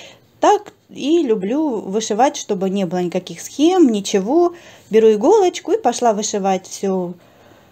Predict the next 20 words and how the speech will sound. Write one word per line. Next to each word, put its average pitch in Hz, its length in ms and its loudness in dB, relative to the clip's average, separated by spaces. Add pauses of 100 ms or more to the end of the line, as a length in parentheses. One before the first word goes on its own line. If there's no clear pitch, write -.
(200)
по 208 120 2
символам 320 720 4
цветным. 285 720 0 (800)
Ну, 320 120 6
вообще 302 300 2
великолепный 196 760 0
наборчик. 269 680 -2 (440)
И 440 200 4
я 330 380 4
надеюсь, 330 500 2
он 254 100 0
у - 20 -2
меня 233 200 -2
в 226 40 -4
скором 220 400 2
времени 190 580 0
отошьётся, 302 720 0
потому 254 380 0
что 233 240 0
вот 220 300 -2